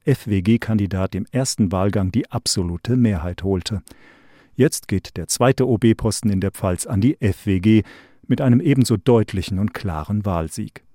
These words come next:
Sicher hat der Wirbel um die nicht ernst gemeinte Kandidatur von Amtsinhaber Martin Hebig der C D U und der Demokratie insgesamt geschadet.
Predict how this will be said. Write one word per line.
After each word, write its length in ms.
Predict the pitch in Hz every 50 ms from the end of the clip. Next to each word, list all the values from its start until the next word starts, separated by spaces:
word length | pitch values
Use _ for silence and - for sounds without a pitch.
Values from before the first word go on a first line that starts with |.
| _ _ - - - - - - - - - _ _
Sicher 380 | - 101 135 175 - 208 185 143
hat 260 | 120 127 - - -
der 180 | 104 92 87 87
Wirbel 360 | 107 131 165 156 156 131 131
um 160 | - 107 98
die 120 | 95 98 92
nicht 280 | 107 143 139 - -
ernst 360 | - 131 120 160 - - -
gemeinte 540 | - 143 127 120 117 117 117 - - 127 120
Kandidatur 720 | - - - 120 113 113 110 - 107 98 - - 135 143 127
von 220 | - 113 101 98
Amtsinhaber 640 | - 127 123 127 - - 120 98 95 110 101 104 101
Martin 320 | 98 101 107 - - 107
Hebig 340 | 87 87 120 123 - 104 -
der 160 | - 98 90
C 200 | - - - 113
D 120 | 98 107 123
U 220 | 139 135 147 143
und 280 | 131 107 101 - - -
der 80 | 104 -
Demokratie 600 | - 113 110 110 - - 110 - - - 156 - -
insgesamt 640 | - 151 - - - 104 87 95 90 85 87 - -
geschadet. 580 | 113 - - 113 107 104 107 92 101 - -